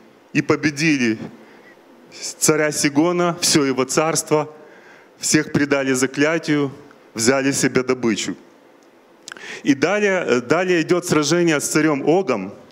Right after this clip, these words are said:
И, э, это царство было уже более сильным. Э, там были укреплённые города с высокими стенами и запорами. И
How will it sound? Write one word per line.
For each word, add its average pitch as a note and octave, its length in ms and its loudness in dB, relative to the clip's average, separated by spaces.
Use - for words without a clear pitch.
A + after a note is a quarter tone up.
И, A#2 460 2
э, A2 580 0
это C#3 280 0
царство E3+ 500 0
было D3 320 0
уже C3+ 340 2
более C3 480 0
сильным. D#3 560 0
Э, A2 420 2
там C#3 180 2
были D3 220 2
укреплённые D#3 680 0
города C3 440 0
с - 100 -4
высокими F3 480 0
стенами D#3+ 520 0
и C#3 100 2
запорами. C#3+ 680 0
И A#2+ 540 2